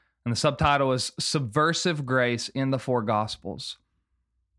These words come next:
In this book, he does a wonderful job highlighting the unique emphasis of each gospel and how they come together to build a multi-dimensional picture of Jesus.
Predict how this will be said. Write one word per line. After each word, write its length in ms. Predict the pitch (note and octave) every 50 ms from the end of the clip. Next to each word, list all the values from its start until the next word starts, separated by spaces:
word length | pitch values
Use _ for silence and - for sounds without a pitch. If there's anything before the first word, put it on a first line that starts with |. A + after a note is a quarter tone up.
| _ _ _
In 180 | - E3+ F#3+ G#3
this 180 | A3 A3+ - -
book, 280 | C#3+ D3+ C#3 C3+ C3
he 100 | - F#3
does 220 | E3 E3+ D#3+ D3+ D3
a 140 | - D3
wonderful 560 | C#3 C3+ C#3+ D3+ F3 F#3 F#3 F#3+ F3 - F#3 E3
job 340 | B2+ D3 C3+ B2+ B2 A2
highlighting 640 | - - D#3 D#3 D#3 D#3 D3 C#3 C3 B2+ C3 C3 C3
the 80 | C3
unique 420 | C3 C#3 C#3 C#3+ E3 G3 F3 - -
emphasis 640 | - E3 F3 E3+ - D3 B2+ - - C3 B2 A#2 - - -
of 180 | D3+ E3 D#3+
each 220 | F3+ F#3 C3 - -
gospel 640 | - A#2+ A2+ A2+ A2 - - B2 A2+ G#2+ G#2+ - _ _ _ _ _ _ _ _
and 120 | C3+ C#3
how 160 | C#3 E3+ F#3+ F#3+
they 140 | F#3+ F3+
come 300 | E3+ - - E3+ E3+ F3
together 420 | E3+ - E3 C3 C3 C3 A#2+ C3 B2+
to 140 | - - B2+
build 420 | A#2+ B2 D3 D3+ D3+ C#3 C3+ A2+
a 120 | - B2+ B2+
multi-dimensional 1160 | B2+ C3 C#3 D3 D#3 F3 F3+ - - F#3 F3+ F3+ E3 D3 D3+ C#3 C#3+ C#3+ C3+ - D3+ C#3+ C3+
picture 640 | - - - C3+ - - - - B2+ A#2+ A2+ A2 - _ _
of 120 | G#2+ A#2 G#2+
Jesus. 600 | A2 A2+ A2+ G#2+ G2+ - E2 G#2+ - - -